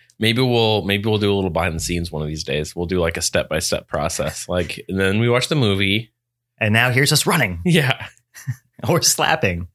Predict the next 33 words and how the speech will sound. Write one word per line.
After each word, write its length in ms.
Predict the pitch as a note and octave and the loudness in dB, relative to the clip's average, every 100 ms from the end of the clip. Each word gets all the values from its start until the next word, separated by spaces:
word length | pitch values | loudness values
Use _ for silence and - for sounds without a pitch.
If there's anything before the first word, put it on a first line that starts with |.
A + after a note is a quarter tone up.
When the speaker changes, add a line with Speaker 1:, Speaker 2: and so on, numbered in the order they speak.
| _ | _
Speaker 1:
Or 180 | D3 C3+ | 2 2
slapping. 540 | - - G#2 - F#2 - _ - - _ | 0 0 -2 -2 -6 -8 _ -18 -18 _
People 160 | B2 A#2 | 0 2
are 80 | A#2 | 2
like, 20 | |
"What 180 | C3+ G3+ | 2 0
the 60 | |
fuck 300 | - D3+ D#3+ | 0 -4 -2
is 200 | F#2 A2 | 0 0
this?" 180 | F2+ E2 | 2 2
I 80 | G2 | 2
thought 80 | G#2 | 4
it 40 | |
was 120 | C#3 | 4
about 180 | C3+ B2+ | 2 2
horror 260 | A2 A2 G#2 | 2 2 2
movies, 320 | D#2+ D#2+ E2+ | 0 -2 0
not 260 | G2+ F#2+ D2+ | 0 0 0
two 140 | - | 0
guys 260 | G2+ G2 F2+ | 2 2 2
slapping 400 | - E2 F#2+ F2 | 0 0 0 0
each 180 | F2+ E2+ | -2 0
other 240 | F2 F2 | 0 0
in 120 | F2+ | -2
a, 260 | F2+ E2+ - | -4 -8 -8
in 60 | F#2 | -8
an 80 | F2 | -6
apartment. 480 | E2+ G2+ F#2 F2+ - - _ | -4 -6 -4 -10 -10 -20 _
Speaker 2:
I 100 | G#2 | 0
mean, 160 | G#2+ G2+ | 2 2
that's 160 | G#2+ | 0
pretty 180 | - F#2 | 0 -2
horrifying. 680 | E2+ F2 - F2+ F2+ F#2 | -2 -4 -4 -4 -2 -2